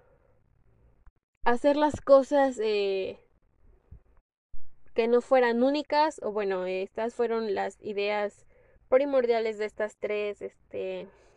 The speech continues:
de estos tres movimientos. Les digo que pueden que no se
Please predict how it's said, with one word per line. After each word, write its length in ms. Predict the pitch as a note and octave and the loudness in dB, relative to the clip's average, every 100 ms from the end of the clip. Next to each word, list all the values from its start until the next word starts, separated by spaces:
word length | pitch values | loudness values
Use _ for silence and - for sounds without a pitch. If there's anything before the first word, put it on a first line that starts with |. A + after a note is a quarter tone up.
| _ - | _ -10
de 140 | C4 | -8
estos 220 | C#4+ F4+ | -4 -6
tres 220 | - D4 | -2 -4
movimientos. 920 | D4+ D4+ B3+ A3 A3 A#3+ D#4 F#4+ A4 _ _ _ _ _ _ _ _ _ - _ _ - - | -2 -4 -4 -4 -6 -4 -2 -2 -2 _ _ _ _ _ _ _ _ _ -20 _ _ -2 0
Les 140 | B3 | 0
digo 200 | C4 C4+ | -2 -6
que 180 | C#4 B3 | 0 0
pueden 280 | A#3 B3 A#3+ | 2 2 2
que 300 | A#3 A3+ G#3+ | -2 -4 -4
no 220 | A3 A3+ | -4 -6
se 260 | A#3 A#3+ | -2 -2